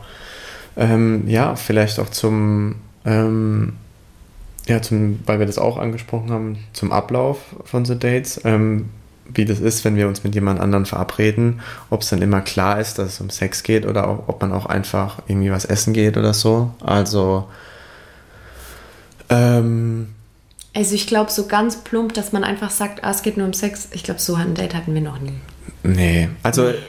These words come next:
Speaker 1: also so, keine Ahnung, also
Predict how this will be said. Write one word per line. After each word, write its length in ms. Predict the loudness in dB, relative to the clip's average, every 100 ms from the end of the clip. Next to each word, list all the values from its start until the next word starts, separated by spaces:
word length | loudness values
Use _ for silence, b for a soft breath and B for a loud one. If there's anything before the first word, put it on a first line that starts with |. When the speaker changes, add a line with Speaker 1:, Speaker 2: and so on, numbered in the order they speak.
| -18 -6
Speaker 1:
also 260 | 0 4 4 B B B
so, 800 | -4 2 4 6 6 4 2 -8 -20 -20 -8
keine 320 | 0 2 2
Ahnung, 340 | 2 2 0 0
also 380 | 2 2 2